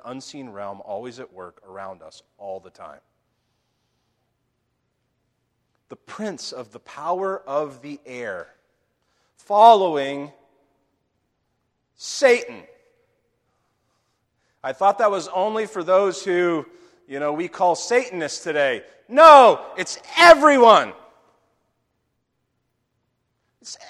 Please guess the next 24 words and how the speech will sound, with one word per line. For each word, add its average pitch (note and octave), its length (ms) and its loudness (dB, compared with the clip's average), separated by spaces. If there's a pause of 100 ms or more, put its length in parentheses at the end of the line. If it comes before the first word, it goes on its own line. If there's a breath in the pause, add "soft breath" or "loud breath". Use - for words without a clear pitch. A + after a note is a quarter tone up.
(100)
everyone. D4+ 720 2 (1400)
Either C4 280 -2
Scripture D#4+ 600 -2
is D4+ 200 -2
true D4+ 640 0 (1160)
or D4 260 6
it's C#4+ 240 -6
not. D#4 680 4 (3000)
And F#3 140 -10
you G#3+ 80 -4
know A#3 100 4
what C4+ 160 6
I C4 180 2
say? D#4+ 260 2 (440)
I G3 80 -10
say C4+ 220 -4
what C4 160 2
Scripture C4+ 480 -6
says. A3 320 -4
Let's, - 500 0
let E3 380 -8
God B3 380 6
be F3 120 -10
true A#2+ 400 -12